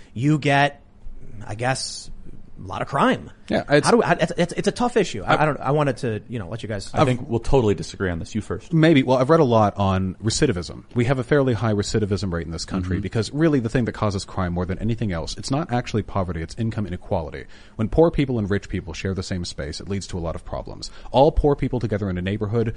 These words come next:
Speaker 2: what is there to steal? Poor people and rich people together in a neighborhood, there you go. You have very clean targets. And what's more, there are other forms of, um, criminality that only really fully express themselves in the types of neighborhoods that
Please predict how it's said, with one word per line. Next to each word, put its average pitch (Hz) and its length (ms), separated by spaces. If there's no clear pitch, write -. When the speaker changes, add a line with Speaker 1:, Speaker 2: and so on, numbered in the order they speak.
Speaker 2:
what 110 180
is 110 80
there 101 160
to 95 60
steal? - 400
Poor 113 180
people 101 320
and 180 160
rich 120 180
people - 180
together 85 280
in 82 40
a 82 60
neighborhood, 80 460
there 82 100
you 82 100
go. 80 220
You 92 100
have 92 360
very 113 400
clean 101 360
targets. - 440
And 202 140
what's 190 160
more, 151 160
there 127 100
are 120 100
other 123 140
forms 101 420
of, 90 460
um, 85 360
criminality 101 560
that 95 140
only 113 220
really 101 200
fully 104 360
express - 380
themselves 87 480
in 90 60
the 87 60
types - 420
of 85 140
neighborhoods 85 760
that 80 200